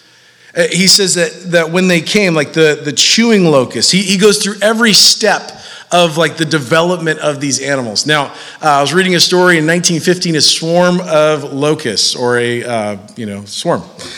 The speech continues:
came into the Middle East. It said it was so big that it blocked out the sun. You couldn't see. It created darkness. It was such a big swarm of locusts. And when it landed, it took out all the crops. In, in days, uh, within each square foot,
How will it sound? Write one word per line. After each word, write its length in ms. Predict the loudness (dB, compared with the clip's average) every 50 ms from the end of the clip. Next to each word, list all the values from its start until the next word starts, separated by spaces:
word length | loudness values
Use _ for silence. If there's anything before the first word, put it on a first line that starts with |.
| -18 -18 -12 -4
came 300 | 0 0 2 2 0 -2
into 400 | 0 0 2 2 2 2 0 -2
the 80 | -2
Middle 260 | 0 2 2 2 2 2
East. 260 | 0 2 0 0 0
It 100 | 0 -2
said 180 | 0 0 0
it 40 | -2
was 120 | 0 0 2
so 340 | 2 2 2 4 2 2
big 360 | 2 4 4 4 4 4 2 0
that 100 | -2 -4
it 100 | -2 -2
blocked 300 | 0 0 0 0 0 -4
out 80 | -2
the 80 | 0 0
sun. 260 | 0 0 0 -2 -6
You 60 | -8
couldn't 200 | -8 -8 -6 -4
see. 240 | -4 -4 -4 -6 -14 -18 -20 -20 -20 -20 -20 -20 _ _ _ _ _
It 100 | -20 -14
created 360 | -6 -2 0 0 0 0 0 2
darkness. 580 | 2 2 2 0 -4 -14 -10 -8 -8 -8 -6 -6
It 40 |
was 120 | -2 0 0
such 220 | 2 2 0 -2
a 120 | -4 -4 -6 -10 -10 -2
big 400 | 0 2 2 2 2 0 -4 -12 -18 -20 -20 -20 -20 -20 -20 -20 _ -4
swarm 560 | 0 0 0 0 0 -2 -2 0 0 0 0
of 140 | -2 -4 -2
locusts. 640 | 0 2 0 0 0 -6 -4 -2 -2 -2 -2 -2 -4
And 120 | -2 0
when 80 | 0 0
it 100 | 0 0
landed, 600 | 0 2 2 2 2 2 2 0 0 0 0 -2
it 140 | -2 -2 -2
took 160 | -2 2 2
out 100 | 0 2
all 140 | 2 0 0
the 100 | -2 -2
crops. 720 | -4 0 2 2 2 2 -2 -2 -2 -2 -2 -2 -8 -16 -20 -20 -18 -8 -2
In, 180 | 0 0 0 0
in 360 | 0 0 0 0 -2 -2 0
days, 1120 | 0 2 4 4 4 2 2 2 0 2 2 2 0 0 -2 -6 -16 -20 -20 -20 -14 -2 0
uh, 140 | 2 2 2
within 300 | 0 0 0 0 0 0
each 220 | -2 -4 -2 2
square 400 | 2 2 2 0 0 0 0 0
foot, 580 | -2 -6 -6 0 2 4 4 4 0 -4 -10